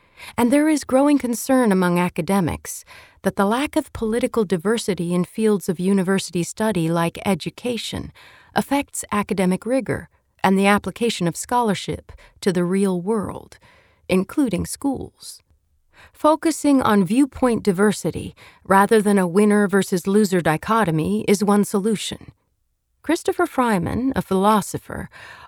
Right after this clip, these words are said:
argues that viewpoint diversity can help produce novel solutions to problems, counteract confirmation bias, and expand the range of topics that researchers consider.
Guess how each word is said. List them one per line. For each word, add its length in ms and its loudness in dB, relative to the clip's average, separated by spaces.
argues 460 2
that 220 0
viewpoint 520 0
diversity 680 0
can 200 -2
help 220 0
produce 440 -4
novel 420 2
solutions 720 -4
to 80 -10
problems, 800 -8
counteract 640 2
confirmation 800 2
bias, 600 -2
and 360 4
expand 560 0
the 120 0
range 320 0
of 140 -2
topics 600 -4
that 160 -4
researchers 720 -2
consider. 640 -6